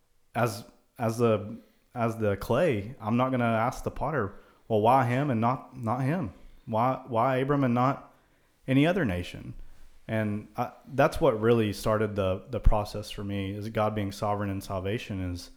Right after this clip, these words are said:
well, he chose Abram. And Abram is, Abraham, you know, who,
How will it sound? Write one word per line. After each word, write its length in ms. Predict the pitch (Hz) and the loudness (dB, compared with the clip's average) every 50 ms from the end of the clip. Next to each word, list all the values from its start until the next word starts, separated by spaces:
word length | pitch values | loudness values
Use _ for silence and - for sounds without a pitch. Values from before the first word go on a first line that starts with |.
| - - - - - - - - - - - _ - | -20 -20 -20 -20 -20 -20 -20 -20 -20 -20 -20 _ -14
well, 240 | - 101 87 87 87 | -10 -8 -6 -6 -4
he 120 | 95 92 | -4 -6
chose 280 | - - 110 107 107 95 | -4 -4 -2 -2 -2 -2
Abram. 420 | 101 120 127 104 95 101 110 110 - - - - _ _ _ - | -2 -4 -4 -4 -4 -4 -6 -8 -10 -18 -20 -20 _ _ _ -8
And 140 | 135 110 101 | -6 -4 -2
Abram 400 | 101 120 165 156 143 120 113 110 | 0 0 2 2 4 2 2 2
is, 260 | 107 101 101 - - - - - - | 0 -2 -4 -6 -10 -12 -14 -8 -4
Abraham, 800 | 120 131 143 117 92 87 110 135 160 151 120 107 107 107 117 120 | -2 0 2 0 0 0 0 0 0 0 0 0 -2 -2 -4 -4
you 80 | 110 104 | -4 -4
know, 100 | 98 98 | -4 -4
who, 120 | 104 104 | -4 -4